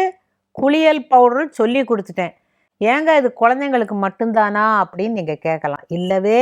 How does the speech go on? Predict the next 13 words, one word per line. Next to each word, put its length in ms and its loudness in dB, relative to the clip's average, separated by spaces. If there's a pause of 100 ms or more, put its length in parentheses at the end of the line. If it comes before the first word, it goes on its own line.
(120)
இல்லை. 240 -6 (560)
உங்களுக்கும் 460 2
இந்த 140 2
வாசம் 460 2
பிடிச்சிச்சுன்னா 600 -4 (100)
தாராளமா 680 2 (100)
தேய்ச்சி 320 0
குளிக்கிறதுக்கு 720 -4
எந்தவித 800 0
தடையும் 400 0
கிடையாது. 500 2 (580)
நல்லா 480 2 (140)
மணத்துக்கிட்டு 1000 0